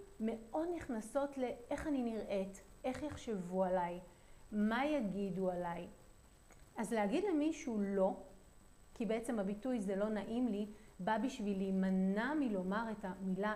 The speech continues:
"לא". מישהו מבקש ממני משהו, לא נעים לי להגיד לו "לא", אז אני מתחילה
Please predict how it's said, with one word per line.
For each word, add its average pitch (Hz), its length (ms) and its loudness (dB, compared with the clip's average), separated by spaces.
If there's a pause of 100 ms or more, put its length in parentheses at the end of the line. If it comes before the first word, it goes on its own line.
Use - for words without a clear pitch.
(120)
"לא". 196 160 4 (240)
מישהו 359 300 2
מבקש 220 340 -4
ממני 185 280 -2
משהו, 185 340 -6 (440)
לא 339 180 6
נעים 269 200 4
לי 202 100 2
להגיד 175 320 0
לו 175 140 -2
"לא", 165 320 0 (420)
אז 247 280 2
אני 294 260 2
מתחילה 294 460 0